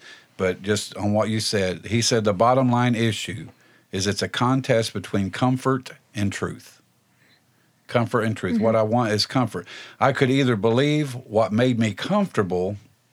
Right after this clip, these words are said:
Speaker 1: or I could believe what I knew to be true.
Speaker 2: Mm-hmm. Yeah.
Speaker 1: And, and, and the truth is, according to the, the biblical worldview that we have, the truth is the Word of God.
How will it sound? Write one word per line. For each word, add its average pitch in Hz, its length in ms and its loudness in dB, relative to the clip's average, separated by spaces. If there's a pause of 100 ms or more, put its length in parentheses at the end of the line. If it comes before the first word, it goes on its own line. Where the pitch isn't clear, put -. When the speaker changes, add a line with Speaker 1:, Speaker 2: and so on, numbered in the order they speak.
(140)
Speaker 1:
or 110 180 0
I 113 80 2
could 98 200 -4
believe 113 380 2
what 107 140 2
I 101 100 2
knew 110 220 2
to 98 80 0
be 92 160 -4
true. - 300 -8
Speaker 2:
Mm-hmm. 208 320 -2 (400)
Yeah. - 180 -6 (240)
Speaker 1:
And, 101 180 -2
and, 104 240 0
and 95 240 -4
the 95 120 -4
truth 139 420 -2
is, 95 360 -4
according 104 460 -4
to 104 360 -2 (460)
the, 98 180 -6
the 95 180 -8
biblical 107 540 -2
worldview 113 440 -2
that 104 120 -2
we 110 140 -4
have, 90 260 -8
the 90 80 -12
truth 117 320 -4
is 92 180 -6
the 92 80 -6
Word 95 160 -2
of 85 140 -6
God. 82 300 -8